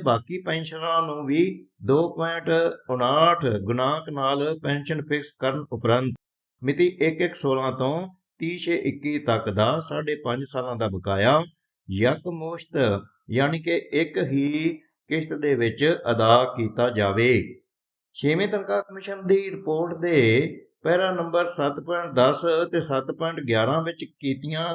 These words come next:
ਸਿਫਾਰਿਸ਼ਾਂ ਅਨੁਸਾਰ ਭਾਰਤ ਸਰਕਾਰ ਵੱਲੋਂ ਜਦੋਂ ਵੀ ਡੀ ਏ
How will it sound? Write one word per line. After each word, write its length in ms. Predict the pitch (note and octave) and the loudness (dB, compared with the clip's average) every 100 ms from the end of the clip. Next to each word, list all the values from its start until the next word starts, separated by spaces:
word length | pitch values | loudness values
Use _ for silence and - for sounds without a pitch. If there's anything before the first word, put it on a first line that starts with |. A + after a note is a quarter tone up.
| - | -4
ਸਿਫਾਰਿਸ਼ਾਂ 680 | - A#2 A#2 B2+ C3+ E3 E3 | -4 2 2 2 0 -6 -6
ਅਨੁਸਾਰ 680 | C#3 B2 B2 A2 B2 C3+ A#2 - _ _ _ | -6 -6 4 8 8 8 4 -6 _ _ _
ਭਾਰਤ 340 | A2+ G#2 B2 E3 | 2 4 4 -2
ਸਰਕਾਰ 500 | E3 D#3+ D3+ D3+ E3 | -8 -8 0 2 2
ਵੱਲੋਂ 300 | D3 C#3 D#3+ E3+ _ _ G2+ | 0 -4 -4 -6 _ _ -2
ਜਦੋਂ 300 | A2 C#3 F3+ F#3 | 0 2 0 -4
ਵੀ 120 | F#3+ | -8
ਡੀ 200 | C3+ A#2+ C#3+ | -4 -2 2
ਏ 200 | E3 | 2